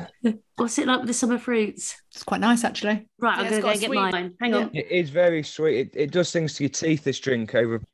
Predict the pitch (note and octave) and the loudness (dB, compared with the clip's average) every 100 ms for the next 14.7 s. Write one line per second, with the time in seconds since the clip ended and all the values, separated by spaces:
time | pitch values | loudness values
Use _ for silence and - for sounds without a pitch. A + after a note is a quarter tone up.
0 | - B2+ A2+ - D3 C3 B2+ C3 B2+ A2+ | 4 4 4 2 2 2 0 0 0 2
1 | G#2+ G2+ - B3+ C4+ C4 D4+ C4 B3 D4+ | 0 0 -2 0 0 0 -2 -2 -2 -2
2 | C#4+ C4 G3+ F#3+ F3+ D#3+ - E3+ - F3+ | 0 0 0 0 0 -2 -2 -2 0 0
3 | F3+ E3+ - D3+ A2+ - D#3 C#3+ C3+ C3+ | 2 0 0 0 0 -4 -2 0 2 2
4 | C3 B2+ B2+ B2 - _ _ _ _ - | 2 0 -2 -4 -8 _ _ _ _ 0
5 | B2 A#2+ - B2+ B2+ C3 C3+ B2+ B2 _ | 2 2 -2 -2 0 2 2 0 -2 _
6 | _ _ _ _ - E3+ F3 D#3+ D3 D3 | _ _ _ _ -6 -2 2 2 2 -2
7 | - _ _ _ - D3 D3+ F3 C#3+ D#3 | -12 _ _ _ -4 -2 2 2 2 0
8 | C3+ - D3+ C#3+ - E3 D3 A#2+ G#2 - | -2 0 0 0 -4 0 2 4 2 -2
9 | _ G#2+ G#2 F#2+ G2 - _ B2+ - - | _ -2 0 0 -4 -12 _ 0 0 0
10 | A#2+ A#2 - B2+ A#2 A#2 - B2 A2+ G#2+ | 0 0 -2 -2 -2 -6 -2 2 2 0
11 | - - - _ _ _ G#3 G#3+ G#3+ G#3 | -8 -20 -20 _ _ _ -2 0 2 2
12 | G#3 G3+ F#3+ - G3+ - A#2 A3+ G#3+ A3 | 0 0 -2 -2 -2 0 2 2 2 -2
13 | A3+ A3 G#3+ G#3+ G3+ F#3+ F#3 F#3 F#3 F#3 | -4 0 0 0 -4 -2 0 0 0 0
14 | F#3 F#3 G3 C#3 B2+ A#2+ | 0 -2 -4 2 2 4